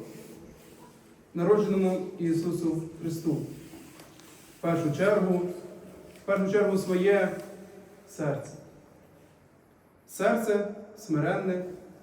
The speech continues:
очищене. Пам'ятаємо слова Святого Письма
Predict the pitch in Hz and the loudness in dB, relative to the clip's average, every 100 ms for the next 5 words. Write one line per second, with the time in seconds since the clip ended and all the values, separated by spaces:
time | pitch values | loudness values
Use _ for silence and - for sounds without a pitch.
0 | - - - - 156 185 196 - 185 175 | -20 -20 -20 -8 -6 -2 -2 -2 -2 -2
1 | 175 - - - - - - - - _ | -4 -10 -18 -20 -20 -20 -20 -20 -20 _
2 | - _ - - _ _ _ - 190 196 | -20 _ -20 -20 _ _ _ -2 2 4
3 | 214 226 220 208 196 - - 190 185 190 | 4 6 6 6 4 -2 -6 -2 2 2
4 | 180 196 185 180 175 - 180 202 226 - | 0 0 0 2 0 0 2 2 0 -4